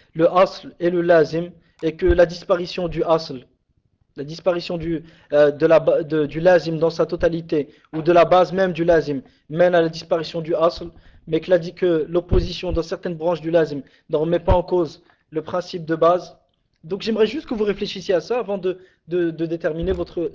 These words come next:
enfin, avant de di-, de, de donner une réponse. Afin qu'on puisse avancer, le but c'est pas de, de, de traîner, ni non, non plus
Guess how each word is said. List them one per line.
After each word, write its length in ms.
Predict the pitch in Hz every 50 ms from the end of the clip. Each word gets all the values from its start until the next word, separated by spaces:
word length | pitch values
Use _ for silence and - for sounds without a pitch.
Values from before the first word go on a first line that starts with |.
| - 151
enfin, 280 | 143 - 196 180 160 156
avant 200 | 160 151 170 190
de 120 | 170 165
di-, 160 | 160 156 170 165
de, 320 | 160 151 165 156 147 143 _ _ _ _ -
de 80 | 165
donner 260 | 165 147 175 185 202 214
une 160 | 202 202 156
réponse. 640 | 147 165 160 165 - 156 139 - - - - _ _ _ _ _ _ _ _ -
Afin 240 | 165 160 170 240 233
qu'on 140 | 233 247 208
puisse 180 | - 233 -
avancer, 400 | 220 196 175 190 175 - 233 233
le 80 | 208 165
but 200 | 156 185 226 -
c'est 140 | - 175 -
pas 140 | 226 226 196
de, 160 | 196 196 180 170 - _ _ _ _ _ _ _ - 180
de, 500 | 180 165 170 165 160 156 156 147 - - -
de 100 | 160 156
traîner, 560 | 165 165 - - 165 160 170 208 247 262 - _ _ _ _ _ _ _ -
ni 260 | 156 190 240 269 262
non, 240 | 196 185 180 185 175
non 160 | 170 170 175
plus 300 | 170 - 240 262 277 262